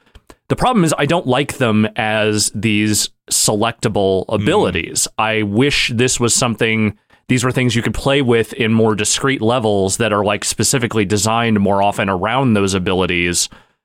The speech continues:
Speaker 1: You, there are puzzles in some levels where it feels like, okay, if you have this ability equipped, you can tackle this thing or you can go to this hidden area or whatever,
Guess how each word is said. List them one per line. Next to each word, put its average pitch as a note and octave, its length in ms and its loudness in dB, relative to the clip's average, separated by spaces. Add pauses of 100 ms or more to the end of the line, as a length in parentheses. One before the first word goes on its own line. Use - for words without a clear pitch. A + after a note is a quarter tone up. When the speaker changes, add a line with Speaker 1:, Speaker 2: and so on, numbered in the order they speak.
(220)
Speaker 1:
You, C#3 320 0
there D3+ 260 0
are D#3+ 320 4
puzzles C3 600 0
in A2+ 180 2
some A2 220 0
levels G2 420 0
where G#2+ 100 0
it G2+ 60 -2
feels G#2+ 260 -2
like, G#2+ 200 -2
okay, B2 280 0
if G#2+ 100 -2
you A#2 100 2
have A#2+ 240 -2
this A2+ 120 0
ability G#2+ 360 2
equipped, - 480 -2 (420)
you A#2 300 2
can A#2 280 0
tackle A2 460 -2
this G#2+ 260 -2
thing G#2 240 0
or G#2+ 60 0
you G#2+ 80 0
can A2+ 140 0
go G#2+ 160 2
to G2 80 0
this G2 160 0
hidden G2 240 0
area B2+ 340 2
or G2 160 0
whatever, F#2+ 460 0